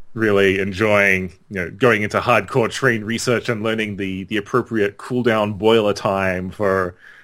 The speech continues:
uh, for various things. And so I was looking for something new.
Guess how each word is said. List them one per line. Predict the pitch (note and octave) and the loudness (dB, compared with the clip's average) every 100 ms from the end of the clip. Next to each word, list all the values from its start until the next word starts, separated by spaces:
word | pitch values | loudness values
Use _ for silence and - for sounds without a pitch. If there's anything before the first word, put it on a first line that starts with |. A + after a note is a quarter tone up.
| - _ | -20 _
uh, | G#2+ F#2+ F#2 F#2 F2+ F#2 - _ - | 2 4 4 2 0 -6 -14 _ -8
for | A2+ | -2
various | G2 F#2+ F#2 F#2 | 2 2 2 0
things. | - F#2 F2+ F#2 | 0 0 -2 -4
And | |
so | G2 | 0
I | |
was | A2+ | 2
looking | A2 G#2 | 0 -4
for | F#2 | -4
something | G#2 G2 F#2 | -4 -4 -6
new. | F2+ F2+ F2+ | -4 -4 -6